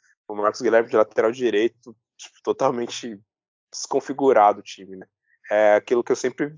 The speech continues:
reclamo do, reclamava, né, do Diniz, que é você colocar um monte de atacante no time e achar que com isso você vai ganhar a partida, né? E assim, se fosse isso, você colocava dos onze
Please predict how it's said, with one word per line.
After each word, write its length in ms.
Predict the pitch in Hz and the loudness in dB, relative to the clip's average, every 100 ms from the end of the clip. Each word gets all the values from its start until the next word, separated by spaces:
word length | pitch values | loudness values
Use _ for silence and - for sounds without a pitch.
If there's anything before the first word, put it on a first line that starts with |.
| _ | _
reclamo 460 | 139 - 113 123 135 | -2 2 4 4 2
do, 400 | 113 107 101 95 | -2 -2 -4 -6
reclamava, 680 | 104 101 101 120 110 131 123 | -6 -6 0 2 4 2 2
né, 160 | 107 110 _ _ _ _ _ _ - | -4 -8 _ _ _ _ _ _ -14
do 140 | 123 | -10
Diniz, 360 | 120 120 120 - | -6 -4 -2 -4
que 140 | - | 2
é 100 | 135 | 4
você 640 | 139 143 - 131 143 156 - _ _ _ | 4 0 2 4 4 2 -2 _ _ _
colocar 300 | 147 135 147 | 2 6 4
um 80 | 139 | 2
monte 220 | 147 - | -4 0
de 80 | 151 | 0
atacante 500 | 175 160 160 143 151 | 2 2 0 -2 -10
no 60 | |
time 340 | - - 151 170 | -10 -8 -6 -6
e 40 | |
achar 260 | 175 151 143 | -2 0 0
que 100 | 156 | -4
com 200 | 151 131 | -6 -6
isso 160 | 127 | -6
você 120 | - 147 | -6 -2
vai 180 | 143 143 - | -2 -2 -6
ganhar 200 | 143 139 | 0 0
a 60 | |
partida, 440 | 139 165 - 117 107 | 0 -2 -4 -10 -8
né? 220 | 104 104 _ _ _ | -10 -10 _ _ _
E 60 | 110 | -14
assim, 260 | 113 127 98 _ _ | -12 -12 -14 _ _
se 220 | _ _ | _ _
fosse 260 | 123 117 139 | -8 -4 -2
isso, 300 | 123 131 - | -2 -2 -4
você 180 | - - | -2 2
colocava 680 | - - 165 165 180 160 | 2 4 4 4 2 0
dos 240 | 131 127 127 | 0 -2 0
onze 420 | 120 135 143 131 | 0 0 -6 -10